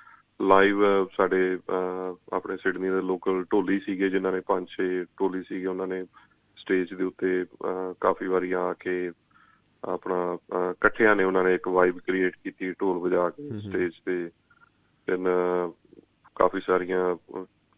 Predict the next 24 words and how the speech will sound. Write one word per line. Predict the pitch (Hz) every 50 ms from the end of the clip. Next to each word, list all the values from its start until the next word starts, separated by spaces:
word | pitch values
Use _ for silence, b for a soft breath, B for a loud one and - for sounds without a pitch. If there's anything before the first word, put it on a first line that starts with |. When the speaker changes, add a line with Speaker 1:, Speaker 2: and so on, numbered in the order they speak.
| _ _ _ _ _ - 113
Speaker 1:
ਵੱਡੀਆਂ | 95 90 85 90 90 90 90 85
ਰਾਈਡਸ | 90 92 92 95 98 95 92 92 95 -
ਸੀਗੀਆਂ | 98 98 92 92 95 92 90
ਬੱਚਿਆਂ | 90 92 - - 92 92 92
ਵਾਸਤੇ, | 90 92 92 87 - _ - 90 90 87 82 85 _ _ _ _ _ _ b b b b _ _
ਫੂਡ | - - 107 107 101
ਸਟਾਲ | - - 104 98 95 92 92
ਸੀਗੇ, | - 95 95 90 92 92 92
around | 90 92 92 92 90 87 95 92 92 90 90 - _ _ _ _ b b b b b b b b _ _ -
ਸੱਤਰ | 98 - - 104 98 95
ਦੇ | 104 104
ਕਰੀਬ | - - 98 101 92 -
ਸਾਡੇ | 98 95 92 92
ਕੋਲ | 98 95
ਟੋਟਲ | - 92 92 - 95 92
ਸਟਾਲ | - - - 95 92 90
ਸੀਗੇ, | 90 - 92 92 90 90
ਜਿਹਦੇ | 90 92 90 92
ਵਿੱਚ | - 120 139
Speaker 2:
ਹਮ | 131
ਹਮ। | 95
Speaker 1:
ਫੂਡ | 92 85 78
ਸੀ, | - - 95 92
ਮਰਚੈਂਡਾਈਜ਼ | 90 90 95 - - 95 95 90 92 90 90